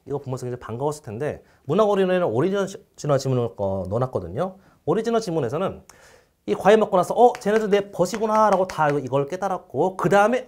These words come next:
하나 더 무엇을 깨달았냐면 "아, 맞아. 내가 이 소아랑, 소아랑 내가 썸 타다가 죄를 지어서 내가 이제 적강, 학교에 내려왔었지." 하면서 이것들이 다 떠올리거든. 그치? 그게 바로 뭐야?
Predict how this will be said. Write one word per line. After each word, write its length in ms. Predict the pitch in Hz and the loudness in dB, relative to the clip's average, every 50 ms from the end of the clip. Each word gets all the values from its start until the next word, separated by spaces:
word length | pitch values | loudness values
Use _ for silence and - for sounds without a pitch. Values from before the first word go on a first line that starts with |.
| - _ | -8 _
하나 200 | - 220 196 139 | -2 -2 0 0
더 220 | - 107 - - _ _ | -2 -4 -6 -8 _ _
무엇을 320 | - 120 131 156 170 180 175 | -6 -2 -2 -2 -2 -2 -4
깨달았냐면 640 | 156 151 139 113 98 87 87 104 160 151 95 - _ _ _ _ _ _ - | -6 -4 -4 -4 -6 -6 -8 -8 -8 -8 -8 -10 _ _ _ _ _ _ -12
"아, 160 | - 196 208 | -10 -8 -8
맞아. 460 | 165 143 156 - 185 135 - - - _ _ _ | -8 -8 -8 -10 -10 -10 -12 -16 -20 _ _ _
내가 360 | - 208 240 240 190 - - - _ _ _ _ _ - | -4 -2 -2 -2 -4 -6 -8 -20 _ _ _ _ _ -12
이 80 | - | -10
소아랑, 840 | 226 - - - 269 277 262 208 127 120 123 127 127 127 120 107 98 101 | -10 -8 -2 2 4 4 4 4 4 2 0 -2 -2 -4 -6 -6 -10 -12
소아랑 680 | - - - 226 220 214 208 208 202 202 196 196 196 185 | -10 -6 -2 0 2 2 2 0 0 -2 -4 -4 -4 -4
내가 240 | 180 165 175 170 175 | -4 -2 0 0 -2
썸 260 | 170 - 190 190 196 | -2 -2 -4 -4 -6
타다가 680 | 190 190 - 196 180 180 175 170 - 175 170 170 170 165 170 - - - - - _ _ - - - - - | -8 -6 -4 -4 -2 -2 -4 -2 -2 0 0 0 0 -2 -2 -6 -10 -20 -20 -20 _ _ -20 -20 -20 -20 -6
죄를 320 | - - 226 240 233 240 196 | 0 4 4 4 4 2 2
지어서 440 | 214 220 214 208 202 214 214 208 | 2 2 2 4 4 4 4 4
내가 280 | 196 175 165 160 175 160 | 4 2 2 4 4 4
이제 300 | 143 131 127 165 208 233 - - - _ | 4 2 0 0 0 0 -2 -6 -14 _
적강, 400 | - - 175 170 - - 190 156 110 | -8 -6 -6 -4 -2 2 0 0 0
학교에 440 | - - 214 214 220 - 214 208 202 | 0 0 0 0 0 0 -2 -2 0
내려왔었지." 640 | 165 175 180 180 135 135 - - 196 190 190 - | 2 4 4 4 4 2 2 0 -2 -2 0 0
하면서 420 | 190 180 175 175 165 - 233 247 233 - - - - - | 0 2 2 0 0 2 0 0 -2 -6 -18 -16 -8 -4
이것들이 560 | 131 139 170 - - - - 196 185 190 190 | 0 2 2 2 0 0 -2 0 0 0 -2
다 320 | - - - - 127 - _ | -4 -12 -12 -12 -12 -10 _
떠올리거든. 760 | - 202 240 262 262 196 139 - 92 87 - 107 104 92 85 _ _ _ | -6 -4 -4 -4 -4 -6 -10 -12 -16 -14 -14 -12 -14 -14 -16 _ _ _
그치? 340 | - 101 - 180 - 185 - _ _ - | -16 -14 -12 -12 -12 -12 -14 _ _ -4
그게 140 | 220 240 | -2 -2
바로 180 | 160 - 165 139 | 0 0 0 0
뭐야? 260 | 127 214 202 214 214 | 0 0 0 -2 -2